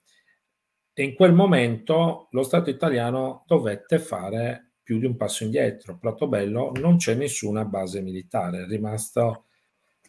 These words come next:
quello che era per la popolazione del luogo. E ha dimostrato quindi il fatto che i sardi uniti, la comunità unita, David può sconfiggere anche Golia.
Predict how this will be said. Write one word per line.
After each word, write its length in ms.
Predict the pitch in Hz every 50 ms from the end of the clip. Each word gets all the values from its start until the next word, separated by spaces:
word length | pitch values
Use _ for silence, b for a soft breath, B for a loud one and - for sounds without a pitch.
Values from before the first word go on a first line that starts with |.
| _ _ _
quello 320 | - 127 123 123 120 113
che 140 | - - 120
era 300 | 123 127 127 120 110 - -
per 180 | - - 107 107
la 140 | 110 110
popolazione 720 | 110 117 107 - - 117 110 107 104 - - 127 117 113 110
del 140 | 101 104 104
luogo. 520 | 104 104 101 95 92 98 - 101 - _ _ b b b b b b b b
E 100 | - 135
ha 100 | 151 190
dimostrato 640 | 180 165 139 135 127 - - 185 185 180 151 123 113
quindi 560 | - 143 139 127 123 117 110 - b b b b b b _
il 160 | 127 143 139
fatto 840 | 123 - 165 151 135 - - - - - 147 147 143 - - - - _
che 120 | - 113
i 40 | 107
sardi 580 | - - - 151 135 123 113 104 98 98 - - _
uniti, 500 | 127 123 117 110 104 110 110 - 120 113
la 140 | 107 101 95
comunità 680 | - 113 110 110 110 110 110 - - 104 95 - - _
unita, 720 | 160 156 139 107 92 87 - - 131 127 131 131 123 - - _ _ _ _ _ _ _ _ _ _ _
David 840 | _ 120 120 117 98 92 92 101 120 135 123 - - - - - _ _
può 120 | - 151
sconfiggere 640 | 139 - - 156 131 - - 104 98 117 123 113 98
anche 440 | 90 90 87 - - 98 95 98
Golia. 520 | 98 101 98 98 92 90 90 90 90 90